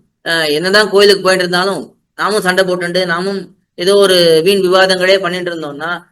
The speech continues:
அப்ப அவர்களுக்கு என்ன தோணும்? "நான் ஏதோ ஒரு வேலைக்கு போயிட்டு அப்படி இருக்கேன்,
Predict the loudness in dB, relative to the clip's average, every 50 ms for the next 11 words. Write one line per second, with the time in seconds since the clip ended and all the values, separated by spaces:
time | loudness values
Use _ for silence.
0 | _ _ -16 -6 0 2 2 4 4 4 2 2 2 0 0 0 0 -2 -4 -4
1 | -4 -6 -8 -10 -14 _ _ _ _ _ _ _ _ _ _ _ _ _ _ _
2 | -6 -2 0 0 0 0 0 2 2 4 4 6 6 4 4 4 4 4 2 0
3 | 0 0 -2 -2 0 0 -2 -2 0 0 -2 -2 -2 -6 -6 -8 -8 -10